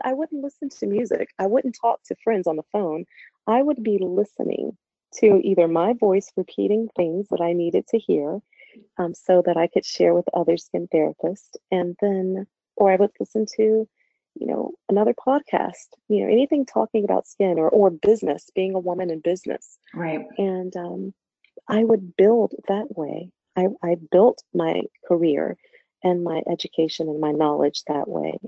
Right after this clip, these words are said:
Speaker 1: And not only, not only speaking on education, Beth, but it was building connections with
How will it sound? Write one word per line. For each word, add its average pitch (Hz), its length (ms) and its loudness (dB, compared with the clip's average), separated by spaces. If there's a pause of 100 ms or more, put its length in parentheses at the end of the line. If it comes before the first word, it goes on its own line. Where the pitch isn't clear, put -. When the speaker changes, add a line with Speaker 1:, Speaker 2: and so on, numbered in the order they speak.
(160)
Speaker 1:
And 165 320 -4 (680)
not 269 260 4
only, 233 560 4 (100)
not 240 280 -2
only 247 440 0 (380)
speaking 208 440 -2
on 175 180 -2
education, 170 580 0
Beth, 143 200 -2 (100)
but 165 180 2
it 175 240 0
was 170 280 -2 (180)
building 220 340 4
connections 165 800 -2
with 170 160 2